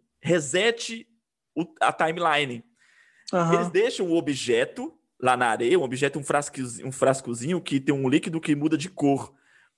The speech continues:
Speaker 1: O, a expressão do Loki ao ver o efeito daquilo, você se recorda disso? Ele fica espantado com o que tá acontecendo. Não mostra o que aconteceu.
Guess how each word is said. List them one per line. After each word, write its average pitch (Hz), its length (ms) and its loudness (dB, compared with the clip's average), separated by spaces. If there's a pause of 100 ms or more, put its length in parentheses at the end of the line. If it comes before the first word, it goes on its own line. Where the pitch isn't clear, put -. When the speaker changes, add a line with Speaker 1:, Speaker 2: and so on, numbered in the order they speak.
(360)
Speaker 1:
O, 202 280 0
a 165 60 4
expressão 190 600 0
do 202 120 -2
Loki 160 520 0
ao 143 320 0
ver 135 240 0
o 226 100 2
efeito 147 360 -2
daquilo, 131 420 0
você 127 120 -4
se 127 100 -4
recorda 143 320 4
disso? 170 340 -4 (340)
Ele 226 180 4
fica 240 200 -2
espantado 233 640 0
com 190 100 -4
o 175 40 -6
que 165 80 -8
tá 160 80 4
acontecendo. 139 460 2
Não 180 180 0
mostra 180 340 4
o - 20 -8
que 135 80 0
aconteceu. - 380 -6